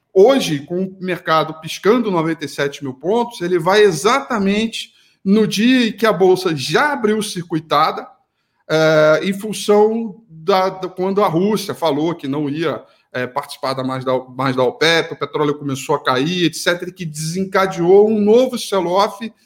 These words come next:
dentro de um movimento de baixa muito forte. Então, digamos que se tem duas fases de recuperação, a primeira do petróleo e a segunda, que seria a recuperação total dos, dos preços pré-pandemia, a primeira fase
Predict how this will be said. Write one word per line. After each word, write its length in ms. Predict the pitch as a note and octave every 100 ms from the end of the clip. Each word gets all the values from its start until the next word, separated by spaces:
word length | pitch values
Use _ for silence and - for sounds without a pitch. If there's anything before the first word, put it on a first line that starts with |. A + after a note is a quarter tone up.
| _
dentro 420 | D#3 F#3+ A#3 A#3 G#3+
de 120 | G3+
um 200 | G#3 G3+
movimento 480 | G#3 G3+ F#3 F#3+ F#3+
de 120 | E3+
baixa 320 | E3+ E3+ F3
muito 260 | F3+ - -
forte. 340 | C3+ B2+ - - _ _ -
Então, 640 | D#3+ F#3+ G#3+ A3+ - - -
digamos 480 | E3+ G3 G#3+ G3+
que 100 | -
se 260 | - - -
tem 200 | A3 A#3+
duas 320 | A#3 A#3+ A3
fases 480 | - F3 E3+ D#3+ C#3
de 100 | C#3+
recuperação, 720 | D3+ D#3 - D#3 D3 - C#3+
a 60 | C#3+
primeira 400 | D3 D3+ F3+ G3
do 80 | F3+
petróleo 500 | F3+ E3+ D#3 D3 D3
e 60 |
a 60 | C#3
segunda, 580 | - D3 D3 D3 C#3+ A#2 - _ _
que 80 | -
seria 340 | E3+ D#3+ E3
a 40 | D#3
recuperação 600 | D#3+ - D#3 D3+ - D#3+
total 640 | A#3 A3+ - F#3+ B3 F#3+
dos, 180 | E3+ -
dos 220 | D3 D#3+ -
preços 360 | D3+ C#3+ -
pré-pandemia, 960 | _ F#3+ A3 G#3+ F#3 D#3 D3 A#3+ C3 - _ _ -
a 120 | D#3+
primeira 360 | F#3 F3+ G3 E3
fase 400 | D#3+ F3 G3+